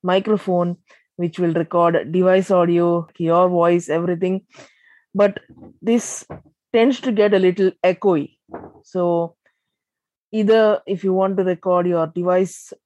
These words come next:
audio, you can select only device audio. But, uh, selecting device audio and microphone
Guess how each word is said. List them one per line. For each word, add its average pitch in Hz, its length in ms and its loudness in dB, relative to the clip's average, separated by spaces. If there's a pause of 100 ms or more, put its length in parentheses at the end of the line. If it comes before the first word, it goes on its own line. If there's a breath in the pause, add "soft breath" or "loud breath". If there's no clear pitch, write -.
(180)
audio, 190 320 2
you 175 180 0
can 170 200 -6
select 180 280 -2
only 180 280 0
device 190 360 2
audio. 185 320 2 (520 soft breath)
But, 160 280 -2
uh, 160 360 -2
selecting 190 560 -2
device 185 340 2
audio 185 240 4
and 180 100 -2
microphone 180 640 -2